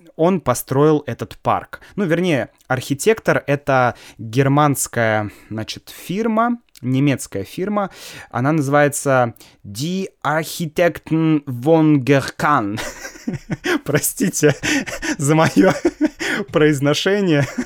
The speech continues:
Я очень люблю звучание немецкого языка, но я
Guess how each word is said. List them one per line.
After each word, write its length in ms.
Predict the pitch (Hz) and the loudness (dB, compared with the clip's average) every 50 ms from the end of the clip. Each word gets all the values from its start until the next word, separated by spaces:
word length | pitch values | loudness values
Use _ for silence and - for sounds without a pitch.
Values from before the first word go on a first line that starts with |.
| - - 208 - - - 339 - - - 220 202 165 - | -6 -6 -6 -6 -6 -6 -8 -8 -8 -8 -10 -12 -8 -4
Я 280 | 143 143 135 139 151 | -2 0 2 2 0
очень 360 | - 160 156 147 - 151 143 | 2 2 0 0 0 0 0
люблю 440 | 135 131 135 123 139 139 135 131 - - | 2 2 0 0 2 2 2 2 0 -2
звучание 840 | 127 120 117 120 117 123 127 - - 139 127 120 117 113 110 107 - | -6 -6 -6 -4 -6 -6 -4 -2 0 0 0 0 -2 -2 -4 -6 -6
немецкого 640 | - 127 123 120 120 127 123 117 - - - 113 107 | -4 -4 -2 0 0 0 -2 -2 -4 -8 -8 -8 -6
языка, 560 | 110 113 117 107 110 117 - - 156 170 170 | -6 -6 -8 -8 -8 -8 -4 -2 0 0 0
но 140 | 143 117 120 | 0 -2 -4
я 300 | 117 107 120 123 127 123 | -4 -2 -2 -2 -2 -4